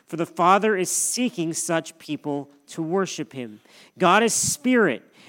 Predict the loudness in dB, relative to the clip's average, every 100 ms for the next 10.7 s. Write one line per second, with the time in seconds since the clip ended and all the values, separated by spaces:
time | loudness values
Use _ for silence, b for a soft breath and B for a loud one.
0 | -8 -2 2 2 2 -2 0 0 0 -4
1 | -4 -4 -2 -2 -2 -6 -6 -6 -6 -8
2 | -8 -10 -12 -8 -6 -6 -6 -8 -8 -2
3 | 2 0 -2 -20 _ _ b b b b
4 | b b -6 0 2 2 0 2 2 0
5 | -4 -4 -6 _ _ _ _ _ _ _
6 | _ _ _ -12 -6 2 4 4 2 -2
7 | 2 4 4 4 0 -2 -2 0 -4 -8
8 | b b -2 0 2 0 -2 -4 -4 -6
9 | -2 -2 -4 -10 -16 _ b b -2 0
10 | 0 2 4 4 4 -2